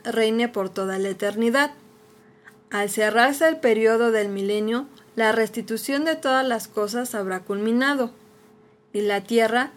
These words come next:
será como una tierra nueva, restaurada a su estado original de perfección,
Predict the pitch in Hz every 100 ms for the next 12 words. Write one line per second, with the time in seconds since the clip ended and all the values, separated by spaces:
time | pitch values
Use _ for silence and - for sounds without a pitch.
0 | - - - 254 247 294 339 320 262 233
1 | 233 233 220 208 208 220 277 285 214 -
2 | - - - - _ _ _ _ _ _
3 | - 220 220 - 233 247 254 240 254 294
4 | - 233 220 262 247 311 311 320 311 233
5 | 220 202 190 190 190 202 202 233 220 -
6 | 294